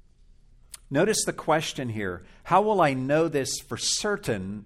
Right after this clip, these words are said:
the New American Standard says. Literally, the Greek is, he's just simply saying, "How can I know this?" Which implies that he doesn't yet know or believe that this is going to happen.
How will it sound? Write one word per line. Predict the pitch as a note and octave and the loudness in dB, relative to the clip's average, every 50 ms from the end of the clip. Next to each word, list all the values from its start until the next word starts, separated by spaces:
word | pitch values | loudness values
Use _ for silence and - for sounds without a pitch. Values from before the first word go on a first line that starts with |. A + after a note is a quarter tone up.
| - - | -12 -8
the | A#2+ A2+ | -8 -6
New | A#2 A#2 | -4 -4
American | A2+ A#2 A#2 A2 - A#2+ A2+ A2 | -2 -2 -4 -4 -4 -6 -6 -6
Standard | - - B2 A#2+ B2 A#2 G#2+ G2 G2 | -6 -6 -4 -4 -4 -4 -4 -6 -6
says. | - - G#2 G2+ G2+ G2 G2+ G2+ - - - - - - - - - | -8 -6 -4 -4 -4 -4 -4 -6 -8 -12 -14 -16 -20 -20 -18 -8 -2
Literally, | C#3+ F3+ A3+ B3 A#3 F#3+ C#3+ B2+ B2 A#2 A#2 A#2+ | 2 4 6 6 6 6 4 2 2 2 2 2
the | A#2+ B2 | 0 -2
Greek | B2 C#3 F3+ G#3+ G#3+ G#3 C#3 | 0 2 2 2 2 2 -2
is, | A#2+ A#2 A#2 A2+ - | 0 0 -2 -2 -4
he's | C#3 B2 A#2+ | -4 -4 -4
just | F3 F3+ E3+ - | -4 -4 -4 -4
simply | - D#3+ D3+ D3+ D#3 C#3 | -4 -6 -4 -4 -4 -4
saying, | - - D3 C3+ C3 C3 A#2+ - - - | -4 -2 -2 -2 -2 -2 -6 -10 -14 -4
"How | - F3 G3 G#3 | 4 4 4 6
can | - A3+ A3 | 4 2 2
I | G#3 F#3 D3+ | 2 2 2
know | C#3 C3 C3 F#3+ A#3+ | 2 4 4 4 4
this?" | G#3+ F3 B2+ D#2 - - - - - - - - - - - - - _ - - - - - - - - _ - - - - - - - - - - - - - - - - - | 2 0 -2 -4 -4 -6 -6 -6 -6 -6 -6 -8 -12 -14 -18 -20 -20 _ -20 -20 -20 -20 -20 -20 -20 -20 _ -20 -20 -20 -20 -20 -20 -20 -20 -20 -20 -20 -20 -20 -20 -20 -14 -8
Which | C3 A#2+ B2 D3 | -6 -4 -2 -2
implies | C#3+ C3+ - - F3 F3+ G3 G3 F#3+ F3 - | -2 -2 0 2 6 6 8 8 6 6 4
that | E3 C#3+ | 2 0
he | C#3+ D3+ | 0 0
doesn't | C3+ D#3+ F3+ F#3+ F#3 G#3 G3 D3 C#3 | 2 4 4 4 4 2 -2 -2 2
yet | D3 E3+ E3+ E3+ E3 E3 - - - - - - - - | 4 6 6 6 4 2 -4 -20 -20 -20 -20 -20 -14 -8
know | C3 C3 C3+ D#3+ F#3+ G#3+ G#3 F3 C#3+ C3 C3 C#3 | -4 0 4 8 8 10 10 10 8 6 6 4
or | C#3 - D#3 D3+ D3 | 4 4 4 2 2
believe | B2+ D3+ D#3 D3 D3 D#3 E3 G3 A3+ A#3+ G#3+ E3 D3 C#3+ D#3 D3 C3 B2 | 4 2 2 2 4 4 4 4 4 2 2 2 2 2 2 0 -2 -4
that | A#2+ D3+ D3 D3 D3+ D#3 - - - - - - - - - - - - - - - - - - - - - - - | 0 2 4 4 4 2 -2 -10 -20 -20 -20 -20 -20 -20 -20 -20 -20 -20 -20 -20 -20 -20 -20 -20 -20 -20 -20 -10 -2
this | B2 D3 D3+ D3+ D#3 | 0 0 0 0 -2
is | D3 B2+ | -4 -2
going | D3 D3 C#3+ C#3+ C#3+ C#3 C#3 | -2 0 0 0 0 0 0
to | C#3+ C3 | -2 0
happen. | C3 D#3+ F#3+ G3 - - A#2 F#2 D#2+ D2+ D2+ D2+ | 0 2 0 0 0 -4 -8 -8 -10 -12 -14 -16